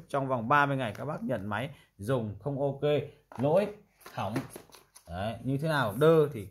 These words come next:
điện lại cho tôi và tôi sẽ đổi cho các bác cái máy mới. Và có một số cái dòng Samsung ở đây bán, nói chung là nó cũng khá là tương đối là chạy.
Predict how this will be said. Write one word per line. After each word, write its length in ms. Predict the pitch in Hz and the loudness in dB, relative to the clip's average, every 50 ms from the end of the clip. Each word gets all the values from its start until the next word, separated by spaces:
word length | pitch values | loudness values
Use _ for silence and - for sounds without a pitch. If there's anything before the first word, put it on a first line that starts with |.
| - - | -14 -10
điện 220 | - 120 131 113 104 | -6 -4 -4 -2 -2
lại 140 | 120 113 95 | -4 -6 -6
cho 60 | 123 - | -4 -2
tôi 140 | 135 135 113 - - - _ _ _ _ _ _ _ _ _ | 0 0 -2 -2 -8 -18 _ _ _ _ _ _ _ _ _
và 160 | - 95 95 | -10 -8 -6
tôi 160 | 92 98 123 123 | -4 -4 -4 -4
sẽ 100 | 156 151 | -2 -2
đổi 200 | 143 117 92 85 | 0 0 0 -2
cho 60 | 90 | -4
các 100 | 92 123 | -2 0
bác 120 | 131 135 131 | 0 0 0
cái 60 | - 120 | 0 0
máy 100 | 120 117 | 2 4
mới. 200 | 123 131 151 156 156 - - - - - - - - - | 6 6 6 6 4 -4 -18 -20 -20 -20 -20 -20 -14 -6
Và 140 | - 110 113 | -2 -2 0
có 100 | 113 131 | 2 4
một 140 | 156 160 139 | 4 4 2
số 120 | - 135 | 0 0
cái 120 | 131 - 160 | -2 0 2
dòng 140 | 156 135 - | 2 2 0
Samsung 540 | 147 143 143 139 - - 180 175 165 156 | -2 -2 -4 -2 0 4 6 6 6 4
ở 60 | 123 104 | 2 0
đây 240 | 131 147 147 135 139 - - - _ _ _ _ _ _ _ - | 2 2 2 0 -2 -6 -12 -20 _ _ _ _ _ _ _ -8
bán, 360 | 98 107 101 101 110 139 156 | -2 0 0 0 0 -2 -2
nói 100 | 147 151 | -4 -4
chung 180 | 151 151 156 143 | -4 -4 -2 -2
là 60 | 135 | -2
nó 120 | 117 123 | -2 -4
cũng 160 | 135 147 151 - | -4 -4 -6 -6
khá 160 | - 123 143 | -4 -2 -2
là 80 | 156 | -2
tương 220 | 143 - 147 139 135 | 0 0 0 2 2
đối 140 | 127 139 160 | 4 2 2
là 60 | 139 | 2
chạy. 260 | - 147 131 123 - | 2 2 2 2 0